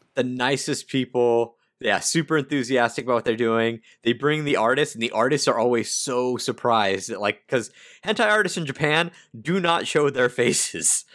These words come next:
<laughs> be-, because they're hentai artists and they don't want people to know. Here in America, when they see, like, the amount of people in a room talking about hentai and ero manga and ero, you know,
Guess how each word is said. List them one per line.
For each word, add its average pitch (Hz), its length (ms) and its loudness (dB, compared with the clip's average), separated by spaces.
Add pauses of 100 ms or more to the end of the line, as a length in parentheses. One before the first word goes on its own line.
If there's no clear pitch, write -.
(260)
<laughs> - 380 -20
be-, - 440 -2
because 135 380 -2
they're 135 120 2
hentai 147 360 0
artists 135 300 0
and 92 60 -4
they 90 40 0
don't 113 220 0
want 123 160 -2
people 123 240 -2
to 120 80 4
know. 104 280 2 (380)
Here 180 160 -2
in 214 60 0
America, 165 360 2
when 139 140 0
they 147 140 2
see, 143 480 0
like, 113 300 0
the 117 140 2
amount 120 380 -2
of 131 80 -2
people 135 340 -2
in 127 200 -4
a 123 80 2
room 117 440 -4
talking 139 440 -2
about 127 260 0
hentai 139 520 -4 (280)
and 101 240 -4
ero 131 320 2
manga 135 540 2
and 101 280 -2
ero, 120 400 2
you 117 140 -6
know, 98 300 -4